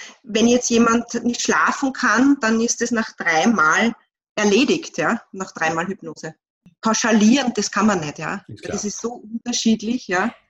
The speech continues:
Speaker 2: Sagen Sie, was mich noch interessieren würde, und ich denke auch unsere Zuhörerinnen und Zuhörer, kann Hypnose eigentlich von einem selbst angewandt werden?
Speaker 1: Man kann Eigenhypnose bei mir erlernen,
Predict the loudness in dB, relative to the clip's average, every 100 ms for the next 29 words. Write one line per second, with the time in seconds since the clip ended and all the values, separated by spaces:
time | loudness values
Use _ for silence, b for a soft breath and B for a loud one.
0 | -12 -10 -2 0 2 2 0 0 0 0
1 | 0 -2 0 0 0 0 0 -2 -4 -4
2 | 0 -2 -2 -4 -4 -6 -6 -6 -4 -6
3 | -4 -2 0 -2 -4 -4 -4 -6 -6 -6
4 | -4 -6 -6 -10 B B _ -8 -8 -8
5 | -10 -6 -4 -2 -2 -2 -2 -2 -4 -6
6 | -6 -6 -4 -6 -6 -10 -12 -12 -10 -10
7 | -10 -12 -14 -12 -10 -6 -8 -8 _ _
8 | _ _ _ _ B B B B B -2
9 | 0 0 0 0 -2 0 0 2 2 0
10 | 0 2 4 4 2 0 0 -2 0 0